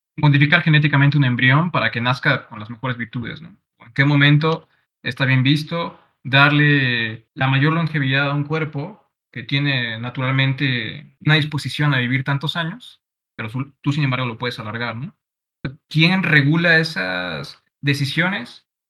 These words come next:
¿Quién está en el lugar para poder hacerlas? E-, e-, es muy difícil, ¿no? Es muy difícil. Yo personalmente no me puedo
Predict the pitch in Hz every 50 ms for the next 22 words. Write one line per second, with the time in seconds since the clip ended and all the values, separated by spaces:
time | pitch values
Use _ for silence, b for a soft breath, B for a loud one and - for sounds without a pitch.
0 | _ - 147 151 170 196 220 220 202 - _ 156 147 143 143 - - 156 160 160
1 | 165 160 156 151 135 123 110 - - - _ _ _ _ - 139 139 135 135 131
2 | 131 127 127 123 123 120 120 120 117 113 110 113 143 147 - _ _ _ _ _
3 | _ _ _ - 147 147 143 139 131 135 151 160 156 170 143 135 139 139 139 -
4 | - - 139 135 135 151 156 - - - - _ _ _ _ _ _ _ _ -
5 | 139 - - - - - - 143 127 131 143 147 165 160 147 131 143 127 - 135
6 | 117 117 123 175 202 - _ _ _ _ _ 139 127 135 156 160 147 139 135 147
7 | 147 147 117 110 - _ _ _ _ _ _ _ _ _ _ - - 156 160 151
8 | 180 147 143 147 151 151 151 151 151 147 135 143 143 135 147 139 143 143 139 131
9 | 120 117 110 110 -